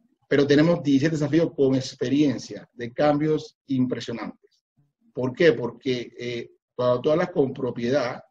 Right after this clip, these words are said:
eh, de algo, es porque hay una evidencia de lo que ha pasado. Y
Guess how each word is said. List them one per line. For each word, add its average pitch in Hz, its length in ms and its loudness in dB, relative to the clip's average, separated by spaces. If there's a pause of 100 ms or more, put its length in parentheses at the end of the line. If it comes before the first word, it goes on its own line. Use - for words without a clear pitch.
eh, 117 160 -14
de 113 200 -8
algo, 143 460 0 (400)
es 131 160 -4
porque 143 300 0
hay 131 100 4
una 143 120 2
evidencia 127 600 0
de 110 120 -10
lo 110 100 -8
que 117 60 -8
ha - 60 -8
pasado. 87 280 -14 (160)
Y - 140 -18